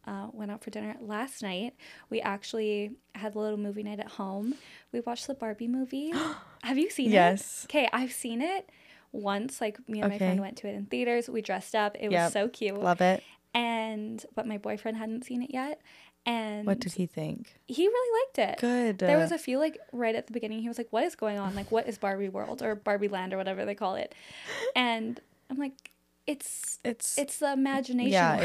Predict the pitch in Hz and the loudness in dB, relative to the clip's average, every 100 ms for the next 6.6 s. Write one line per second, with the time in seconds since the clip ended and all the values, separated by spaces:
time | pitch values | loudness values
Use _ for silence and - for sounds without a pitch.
0 | 185 - - 214 196 - 196 185 190 156 | 2 2 0 2 2 2 -2 2 4 4
1 | - 269 277 269 254 240 233 226 226 226 | 2 0 0 2 4 4 4 4 6 6
2 | 226 233 - 254 240 208 202 - - 214 | 4 2 -2 -4 2 2 2 -4 0 4
3 | 202 - 233 - 240 - 220 - 220 202 | 4 4 2 2 0 2 2 2 6 8
4 | 240 - - 226 - - - 294 233 269 | 8 8 6 4 -4 -8 -8 -4 2 4
5 | 277 277 320 320 339 - 339 320 - 220 | 6 6 6 4 4 2 2 2 2 -2
6 | - 220 214 208 202 | 0 4 4 4 0